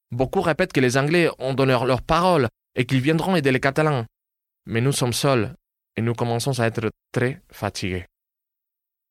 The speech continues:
Barcelone est en état de siège. Mais pendant presque un an, nous résistons. Les Anglais nous amènent de la nourriture par la mer et surtout de la poudre pour nous défendre face aux Français.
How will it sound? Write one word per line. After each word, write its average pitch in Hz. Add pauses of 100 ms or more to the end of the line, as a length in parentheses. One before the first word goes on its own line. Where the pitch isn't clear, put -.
(260)
Barcelone 135
est 123
en 110
état 110
de 117
siège. 90 (640)
Mais 104
pendant 101
presque -
un 110
an, 180 (320)
nous 110
résistons. 110 (1000)
Les 117
Anglais 151
nous 143
amènent 139
de 117
la 107
nourriture 117
par 98
la 95
mer 131 (380)
et 120
surtout 190
de 113
la 120
poudre 113
pour 120
nous 117
défendre 123
face 135
aux 113
Français. 104